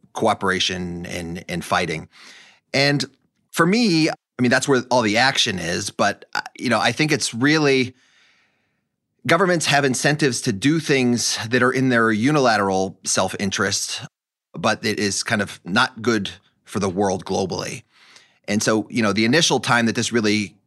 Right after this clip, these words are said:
came up was in the nineteen thirties. You know, the United States did the Smoot-Hawley tariff, the rest of the world retaliated, and there were all these beggar thy neighbor policies. And it was really kind of recognition that from there, that if we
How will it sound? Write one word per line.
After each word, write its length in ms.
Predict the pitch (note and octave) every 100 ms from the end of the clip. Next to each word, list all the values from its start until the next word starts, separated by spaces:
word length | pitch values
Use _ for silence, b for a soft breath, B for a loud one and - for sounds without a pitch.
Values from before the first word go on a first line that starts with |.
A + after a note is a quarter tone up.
| _ -
came 380 | - A2+ A2
up 280 | B2 C3 G#2+
was 220 | A2+ G#2
in 80 | G2+
the 80 | F#2+
nineteen 380 | F#2+ F#2 G2 F2
thirties. 800 | - D3 C#3 C3 B2 A2 - - b b _
You 80 | F#2
know, 60 |
the 60 | F2+
United 240 | G2 F#2
States 300 | - G#2 F#2
did 140 | - F2+
the 80 | F#2
Smoot-Hawley 480 | - F#2+ F2+ F2
tariff, 520 | F2+ D#3+ D3 C3+ B2+ -
the 100 | G2+
rest 200 | G2+ F#2+
of 60 |
the 80 | F#2+
world 260 | F2+ F2+ F2
retaliated, 680 | G2 D3+ D3 C3+ A#2+ A#2 G2+ _ -
and 160 | G#2+
there 80 | G#2+
were 80 | G2+
all 120 | B2+
these 180 | A#2 F#2+
beggar 240 | E3+ D3
thy 140 | A#2+ A2+
neighbor 320 | G#2 G2 G2
policies. 500 | - G2+ G#2 A2+ A#2
And 100 | B2
it 40 |
was 120 | D#3
really 260 | D#3 F3+ F3+
kind 180 | D3+ C#3
of 100 | G#2+
recognition 640 | B2 A#2 G#2+ B2 - A2
that 160 | G#2 -
from 180 | A2+
there, 320 | C3+ E3+ D3+ C3
that 240 | A2+ -
if 100 | B2+
we 120 | D#3+